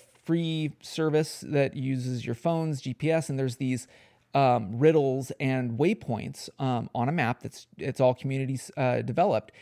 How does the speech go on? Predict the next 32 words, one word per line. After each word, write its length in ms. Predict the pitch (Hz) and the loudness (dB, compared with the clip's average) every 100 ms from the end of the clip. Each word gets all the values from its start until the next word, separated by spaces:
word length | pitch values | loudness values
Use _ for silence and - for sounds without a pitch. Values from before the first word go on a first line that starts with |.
| - - | -20 -2
and 100 | 160 | 2
you 40 | |
have 140 | 170 165 | 2 0
to 200 | - 156 | -2 -2
find 460 | - 151 156 151 | 0 0 0 -2
these 140 | 147 131 | -2 -4
little 160 | 135 | -6
treasures, 500 | 123 123 113 123 123 | -2 -2 0 -2 -2
and 140 | 117 120 | -4 -4
when 100 | 120 | -4
you 60 | |
do, 100 | 123 | -2
you 260 | 165 147 131 | -2 0 0
log 320 | 117 113 117 | 0 2 2
it, 140 | 117 - | -2 -4
you 80 | |
sign 240 | 120 113 113 | -4 -2 0
a 80 | 113 | -2
little 140 | 120 | -6
thing, 240 | - 113 | -6 -4
you 100 | 110 | -4
stick 220 | 107 117 107 | -6 -6 -6
it 120 | - | -4
back 220 | 107 107 | -4 -4
and 120 | 107 | -6
hide 160 | 104 92 | -6 -6
it 60 | - | -4
for 80 | |
the 80 | 113 | -4
next 200 | 156 - | -4 -6
person. 400 | - 107 - 78 - - - - _ | -8 -8 -8 -14 -16 -20 -20 -20 _
And 480 | 170 170 160 156 | 4 4 4 2